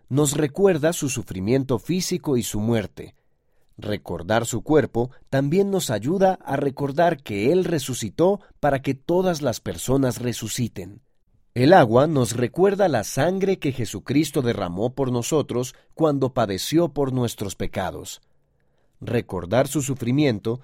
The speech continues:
nos ayuda a recordar que, mediante la gracia de Jesucristo, podemos arrepentirnos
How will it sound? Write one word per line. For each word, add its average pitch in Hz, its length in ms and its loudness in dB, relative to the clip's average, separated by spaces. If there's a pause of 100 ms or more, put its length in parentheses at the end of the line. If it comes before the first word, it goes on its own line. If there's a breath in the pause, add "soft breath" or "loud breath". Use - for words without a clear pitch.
(200 soft breath)
nos 156 280 -2
ayuda 202 400 2
a 165 40 4
recordar 123 640 0
que, 131 260 0 (240 soft breath)
mediante 131 720 0
la 90 160 -4
gracia 170 460 2
de 160 80 0
Jesucristo, 139 800 -2 (340 soft breath)
podemos 202 460 2
arrepentirnos 175 1040 0